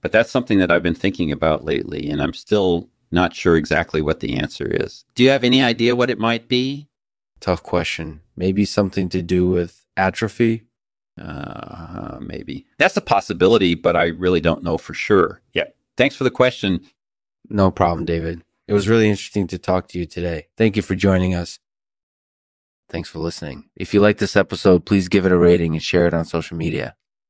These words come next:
Speaker 2: I'll leave you with this poem titled Nynorsk by Jostein Gaarder. It'll give you an idea of what David Patterson experienced while he was in Nynorsk.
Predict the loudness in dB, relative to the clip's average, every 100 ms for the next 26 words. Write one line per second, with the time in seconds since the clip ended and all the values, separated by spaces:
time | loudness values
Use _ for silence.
0 | _ _ _ 0 2 4 4 2 2 0
1 | -2 -6 -2 0 0 -2 -2 -2 0 0
2 | 2 2 0 -4 -8 -6 -2 -2 -2 -4
3 | -8 -4 -4 -4 -8 -12 -18 _ -6 -2
4 | 2 2 4 2 2 4 4 4 0 -4
5 | 0 0 4 4 4 0 0 0 -2 -6
6 | -6 -4 -2 -2 -4 -6 -4 -2 -4 -4
7 | -8 -6 -8 -6 -6 -6 -10